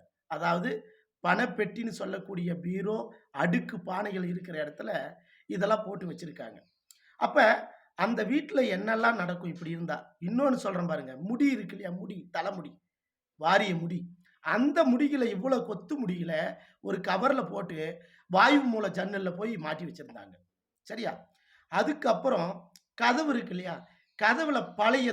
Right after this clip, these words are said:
துணிகள், அவங்க உள்ளாடைகள் இதெல்லாம் மாட்டி வச்சிருக்கிறாங்க. அதுக்கப்புறம் இந்த சீப்பு, இது போல பல் விளக்குற அந்த பிரஷ், இதையெல்லாம் சாமி ரூமுடைய அந்த ஸ்லாப்ல வச்சிருக்கிறாங்க.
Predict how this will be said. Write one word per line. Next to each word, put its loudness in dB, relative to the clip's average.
துணிகள், -2
அவங்க -4
உள்ளாடைகள் 4
இதெல்லாம் -6
மாட்டி -10
வச்சிருக்கிறாங்க. -18
அதுக்கப்புறம் 0
இந்த -2
சீப்பு, -6
இது -6
போல 2
பல் 2
விளக்குற -6
அந்த -8
பிரஷ், -6
இதையெல்லாம் 4
சாமி 4
ரூமுடைய -2
அந்த -2
ஸ்லாப்ல 2
வச்சிருக்கிறாங்க. -10